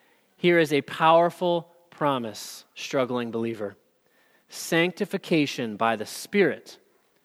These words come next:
for obedience. The God who justified you before the throne of God will also sanctify you,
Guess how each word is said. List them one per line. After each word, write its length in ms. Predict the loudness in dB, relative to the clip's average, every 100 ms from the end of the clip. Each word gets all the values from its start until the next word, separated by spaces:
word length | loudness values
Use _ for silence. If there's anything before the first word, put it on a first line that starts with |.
| _ _
for 220 | -8 -2
obedience. 680 | -2 -2 -6 -8 -12 -18 -20 _ _ _ _ _ _ _ _ _ _ _ _ _ _
The 100 | -6
God 460 | 0 4 6 4 2
who 280 | 0 0 -2 -12
justified 880 | -8 4 6 6 2 4 8 8 6
you 200 | 4 2
before 320 | 4 6 6 6
the 80 |
throne 300 | 4 2 4
of 100 | 2
God 320 | 4 6 6 8
will 180 | 6
also 440 | 6 4 6 4 4
sanctify 920 | 2 2 6 6 6 2 4 6 6
you, 240 | 6 2